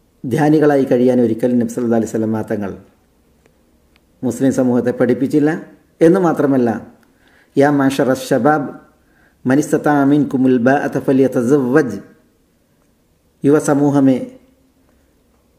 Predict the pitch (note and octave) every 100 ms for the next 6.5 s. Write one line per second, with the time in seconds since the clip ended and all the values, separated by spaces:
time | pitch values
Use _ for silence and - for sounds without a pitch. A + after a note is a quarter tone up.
0 | _ - C3+ F3 F#3 E3 D#3 D3+ C#3+ C#3+
1 | C#3 C#3 C3 C#3+ B2+ A2+ - _ _ _
2 | _ _ _ _ _ - D#3 C#3+ D3 D3
3 | C3+ B2+ B2+ B2 B2+ A#2 A2 F2 - _
4 | _ _ _ _ _ _ _ _ _ _
5 | _ _ _ C3 A#2+ B2 A#2 B2 B2+ A#2
6 | A2+ A#2+ G#2+ F#2 -